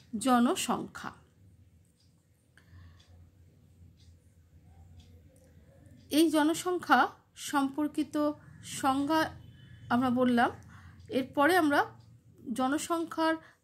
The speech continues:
চরিত্রগুলি, অর্থাৎ ভৌগোলিক সীমায় যে আবদ্ধ জীবগোষ্ঠী,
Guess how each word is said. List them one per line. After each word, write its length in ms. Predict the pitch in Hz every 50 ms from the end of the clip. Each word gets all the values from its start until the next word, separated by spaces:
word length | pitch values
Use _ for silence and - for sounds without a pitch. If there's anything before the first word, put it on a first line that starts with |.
| _ _ _ -
চরিত্রগুলি, 880 | - - 330 339 359 370 - - - 359 311 240 233 214 196 269 415
অর্থাৎ 560 | - - 240 240 240 - - 262 262 240 240 -
ভৌগোলিক 420 | 247 269 247 285 285 320 320 -
সীমায় 300 | - 320 302 302 302 294
যে 100 | 294 294
আবদ্ধ 380 | 269 240 262 285 254 240 302 294
জীবগোষ্ঠী, 960 | 240 233 262 277 247 254 - 269 262 262 - - - - 330 285 175 160